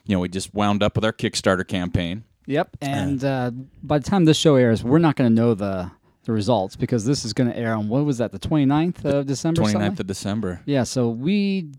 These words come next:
Speaker 2: right now, we don't know what it's gonna be like. We're close.
Speaker 1: We're close.
Speaker 2: We're, we're pulling for it. But if we, even if we do or don't make it, hey, we've got that nice little PayPal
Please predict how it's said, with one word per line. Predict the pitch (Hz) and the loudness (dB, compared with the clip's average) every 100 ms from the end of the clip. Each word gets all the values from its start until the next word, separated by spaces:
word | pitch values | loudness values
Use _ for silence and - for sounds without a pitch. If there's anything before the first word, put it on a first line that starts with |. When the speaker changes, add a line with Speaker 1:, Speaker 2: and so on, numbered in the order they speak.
| _ 160 | _ 0
Speaker 2:
right | 156 160 | 0 2
now, | 139 | 2
we | 123 135 | 2 0
don't | 143 | 0
know | 120 113 | 0 -2
what | 107 | -4
it's | 92 | -6
gonna | 117 104 | -6 -4
be | 104 | -4
like. | 95 85 92 - - _ _ - | -6 -10 -14 -18 -20 _ _ -8
We're | 123 | -2
close. | - 180 117 - - 98 | 4 4 4 -2 -8 -8
Speaker 1:
We're | 98 | -4
close. | - 101 90 90 - 117 | 2 2 2 -4 -10 -8
Speaker 2:
We're, | 117 135 | -8 -2
we're | 139 | -2
pulling | - 180 135 | 0 2 2
for | 117 127 120 | 2 2 2
it. | - | 0
But | - 131 127 | 2 2 2
if | 87 165 - | 2 0 0
we, | 151 165 165 139 - | 0 2 2 -2 -2
even | 190 269 | 0 0
if | 262 | 2
we | 196 | 0
do | 139 175 196 | 0 2 4
or | 156 | 4
don't | 101 139 123 | 4 2 2
make | 101 95 | -2 -4
it, | 104 98 | -6 -8
hey, | - 147 117 | -2 0 0
we've | 101 120 190 196 | 0 2 2 0
got | - 123 120 - - - _ _ _ - | -2 0 -2 -6 -12 -16 _ _ _ -8
that | 123 | -4
nice | 117 143 139 | -2 -2 -2
little | 131 117 | -2 2
PayPal | - 117 - 101 98 | 2 2 -4 -4 -8